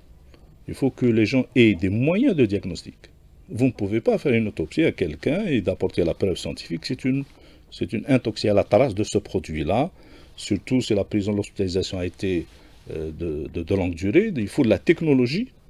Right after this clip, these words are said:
Pour ça, j'insiste, il faut que l'État nous aide à doter les services de médecine légale de moyens scientifiques pour pouvoir poser le diagnostic d'une, euh, overdose.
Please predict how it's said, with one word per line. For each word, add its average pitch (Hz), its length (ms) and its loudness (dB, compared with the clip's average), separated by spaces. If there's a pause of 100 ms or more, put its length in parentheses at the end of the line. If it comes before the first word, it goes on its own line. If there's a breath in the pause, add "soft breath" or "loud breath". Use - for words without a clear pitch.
(220)
Pour - 120 -10
ça, 208 220 4
j'insiste, 107 760 -4
il 101 100 -2
faut 160 200 4
que 135 120 0
l'État 113 380 2
nous 87 260 -4
aide 110 260 0 (520 soft breath)
à 90 120 0
doter 156 480 6
les 123 120 2
services 104 460 -2
de 87 100 -4
médecine 76 280 -10
légale 143 440 -2 (440 loud breath)
de 104 220 4
moyens 120 480 4
scientifiques 196 680 -2 (240)
pour 120 140 2
pouvoir 117 520 4 (320)
poser 180 400 8
le 139 100 4
diagnostic 107 800 -2
d'une, 120 320 0 (300)
euh, 98 120 0 (140)
overdose. 101 640 2